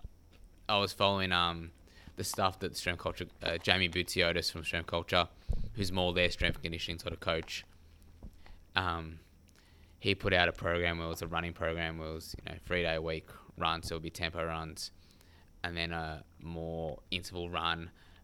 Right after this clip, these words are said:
and then just, like, a walk. So this, this is over three days. So you do one day tempo runs, yeah, one day interval training stuff. So it'd, you work through the six weeks. So it'd be thirty seconds on, thirty seconds off for week one, and then you go to week six where be,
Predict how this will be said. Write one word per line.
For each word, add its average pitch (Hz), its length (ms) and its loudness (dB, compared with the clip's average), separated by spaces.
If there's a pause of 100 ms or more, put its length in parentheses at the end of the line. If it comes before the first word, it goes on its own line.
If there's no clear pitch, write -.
(180)
and 87 120 0
then 82 100 -4
just, 85 160 -6
like, 85 160 -4
a 87 40 -2
walk. 78 480 -10 (640)
So 85 400 6
this, 98 200 0
this 101 180 0
is - 60 -2
over 95 180 4
three 87 220 0
days. 80 260 -4
So - 60 -10
you 82 40 -2
do 85 140 -2
one 87 220 0
day 87 120 4
tempo 82 300 -6
runs, 82 320 -10
yeah, - 100 -12 (100)
one 82 120 -10
day 80 100 -8
interval 82 220 -12
training - 260 -10
stuff. - 280 -4
So 82 200 -2 (560)
it'd, 92 280 8 (120)
you 92 160 0
work 92 200 4
through 92 120 -2
the 80 60 -6
six - 240 -8
weeks. 92 300 -4
So 90 60 -2
it'd 80 80 -6
be 82 100 -6
thirty 95 280 -2
seconds 87 360 -8
on, 82 240 -8 (480)
thirty 87 180 -4
seconds 85 320 -8
off 82 140 -10
for 80 100 -6
week 80 220 -6
one, 95 260 -2 (340)
and - 100 -8
then 87 60 -2
you 87 100 -6
go 87 120 -2
to 82 80 -4
week 82 240 -6
six - 260 -8
where 82 160 -4
be, 80 240 -10